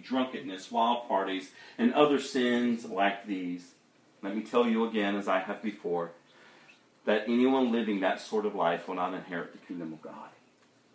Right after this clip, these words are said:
He says, "Let me tell you again,"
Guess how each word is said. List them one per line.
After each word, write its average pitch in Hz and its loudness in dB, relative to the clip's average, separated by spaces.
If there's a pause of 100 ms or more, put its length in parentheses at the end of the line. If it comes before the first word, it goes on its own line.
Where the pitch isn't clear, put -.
(2500)
He 107 -4
says, 98 0 (800)
"Let 120 4
me 139 2
tell 147 4
you 143 2
again," 104 2